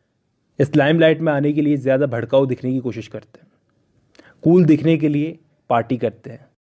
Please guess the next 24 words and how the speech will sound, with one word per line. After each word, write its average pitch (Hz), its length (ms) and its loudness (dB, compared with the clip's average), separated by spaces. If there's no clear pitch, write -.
फीमेल 156 300 4
फॉलोइंग 147 420 2
कितनी 143 340 -6
है 110 80 -14
तुम्हारी, 117 360 -8
ये 139 100 -2
सब 139 200 -2
चीज़ें। 107 360 -12
और 135 100 2
मीडिया 151 380 2
भी 175 120 0
इन 165 100 -4
चीज़ों 147 260 -4
को 156 80 -4
बढ़ावा 117 340 -2
देती 101 280 -10
है। - 140 -20
इंटरनेट 180 440 0
सिर्फ 185 260 -4
कनेक्टिविटी 156 580 -4
और 156 140 0
इन्फॉर्मेशन 139 460 -4
का 151 120 2
नहीं, 120 260 -4